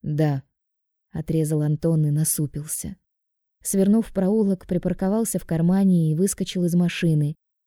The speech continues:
В несколько шагов добрался до перекрёстка, на котором только что видел Катю, замер у светофора. Прохожие мрачно кутались в шарфы, прятали лица от сухого и колкого ветра,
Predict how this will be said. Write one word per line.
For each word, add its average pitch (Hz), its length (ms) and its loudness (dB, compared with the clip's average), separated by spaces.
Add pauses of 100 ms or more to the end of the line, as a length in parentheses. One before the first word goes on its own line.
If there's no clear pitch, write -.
(140)
В 165 100 -2
несколько 175 520 2
шагов 165 420 -2
добрался 165 520 0
до 151 100 -4
перекрёстка, 180 680 -2
на 156 100 -6
котором 165 420 0
только 165 320 0
что - 180 -8
видел 156 320 0
Катю, 160 420 -2 (420)
замер 160 480 0
у 156 40 -4
светофора. 160 720 -4 (680)
Прохожие 240 540 4
мрачно 214 460 4
кутались 165 520 -2
в - 40 -16
шарфы, 214 480 -2
прятали 202 480 0
лица 180 460 2
от 175 80 -6
сухого 185 500 0
и 175 60 2
колкого 180 520 0
ветра, 170 460 2